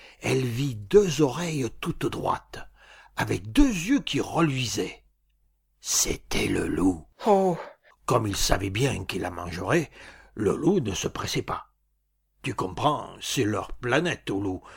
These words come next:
Speaker 1: de manger les petites chèvres. Seulement, quand elle se retourna,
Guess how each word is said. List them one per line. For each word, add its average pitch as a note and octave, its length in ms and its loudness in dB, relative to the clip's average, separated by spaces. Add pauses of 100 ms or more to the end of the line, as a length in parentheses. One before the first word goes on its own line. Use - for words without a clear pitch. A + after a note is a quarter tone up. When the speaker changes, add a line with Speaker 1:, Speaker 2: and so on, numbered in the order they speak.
(120)
Speaker 1:
de A2 140 2
manger G#2 420 0
les F#2 100 -4
petites - 380 -6
chèvres. E2+ 440 -8 (800)
Seulement, E3+ 760 2
quand G#2+ 240 -2
elle G#2 140 -2
se - 140 -4
retourna, A2+ 580 -4